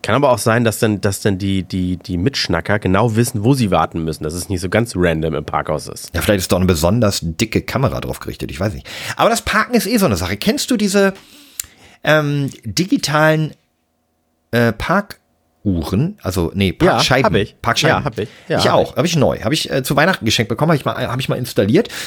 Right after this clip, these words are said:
Speaker 2: und
Speaker 1: Mhm.
Speaker 2: war dann in Bahrenfeld beim Dentologikum. Und da ist ein Park-, äh, ein Parkplatz, wo eindeutig eine Beschilderung ist mit Parkuhr, zwei Stunden parken.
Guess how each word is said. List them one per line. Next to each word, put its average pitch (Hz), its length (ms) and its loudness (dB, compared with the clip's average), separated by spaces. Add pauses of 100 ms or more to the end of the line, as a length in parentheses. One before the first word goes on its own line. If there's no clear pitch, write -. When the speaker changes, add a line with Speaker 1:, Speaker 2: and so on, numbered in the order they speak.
(120)
Speaker 2:
und 107 120 2
Speaker 1:
Mhm. 113 60 2
Speaker 2:
war 131 120 2
dann 143 180 0
in 87 240 -2
Bahrenfeld 85 800 0
beim 82 160 0
Dentologikum. 69 1160 -4 (360)
Und - 180 0
da - 40 2
ist - 220 2
ein 139 220 2
Park-, 110 460 0 (460)
äh, 123 640 2
ein 110 140 -2
Parkplatz, 160 720 0
wo - 220 -6
eindeutig 156 520 2
eine 90 120 -4
Beschilderung 110 560 0
ist - 320 0 (320)
mit 135 380 0 (340)
Parkuhr, 165 1200 0 (500)
zwei 110 640 0
Stunden 123 760 -2
parken. - 540 -8